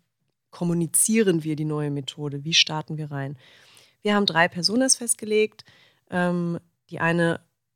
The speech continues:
haben wir, ähm, ja, im klassischen, ähm, Sachbearbeiter, Techniker, äh, Fachexpertenbereich zugeordnet, technische Fachexpertenbereich.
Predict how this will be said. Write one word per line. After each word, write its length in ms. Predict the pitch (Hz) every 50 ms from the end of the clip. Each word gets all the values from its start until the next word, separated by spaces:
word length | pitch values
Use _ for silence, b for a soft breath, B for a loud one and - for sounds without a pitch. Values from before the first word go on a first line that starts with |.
| _
haben 240 | - - - 160 160
wir, 340 | 156 156 156 151 151 151 - -
ähm, 640 | 156 156 151 151 151 151 151 147 147 147 147 147 - _ _ _ _ _ _ _ _ _ _ _ _ _ - _
ja, 260 | - - 156 151 151 - _ _ _ _ _ _
im 120 | - 175 165
klassischen, 640 | - - 160 160 175 - - 170 165 160 160 156 147 _ _ -
ähm, 540 | 156 151 151 147 147 143 143 143 139 160 156 _ _ _ _ _
Sachbearbeiter, 1040 | - 170 185 - - - 185 - - 160 170 170 165 170 165 - - 175 156 151 -
Techniker, 880 | - - 175 180 - - 180 175 - - 175 160 156 160 156 160 156 - -
äh, 280 | - 156 151 147 147 143
Fachexpertenbereich 1300 | - - - 214 202 - - 196 - - - - 180 175 185 190 - - 165 170 160 165 165 170 170 - -
zugeordnet, 760 | - - 180 170 175 - - 165 160 160 - - 165 156
technische 360 | - - 170 - 196 180 - 180
Fachexpertenbereich. 1120 | - - 175 - - 180 - - - 170 165 156 - 160 160 156 156 151 156 156 151 -